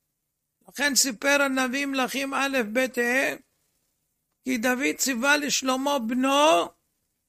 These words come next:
שישיב חסד לבני ברזילי הגלעדי, כאשר גמלוהו. ישראל לא נלחמו במצרים מפני הכרת הטוב.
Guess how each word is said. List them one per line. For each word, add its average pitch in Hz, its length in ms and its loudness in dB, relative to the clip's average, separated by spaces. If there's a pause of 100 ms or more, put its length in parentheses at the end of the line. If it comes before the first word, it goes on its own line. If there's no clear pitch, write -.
(220)
שישיב 233 580 -4
חסד 302 640 2 (120)
לבני 269 440 0
ברזילי 254 720 0
הגלעדי, 262 1160 0 (1040)
כאשר 254 420 0 (120)
גמלוהו. 262 640 -2 (3250)
ישראל 254 520 4
לא 320 140 6
נלחמו 302 520 -2 (100)
במצרים 285 760 2
מפני 254 300 -4
הכרת 269 560 0
הטוב. 240 400 -2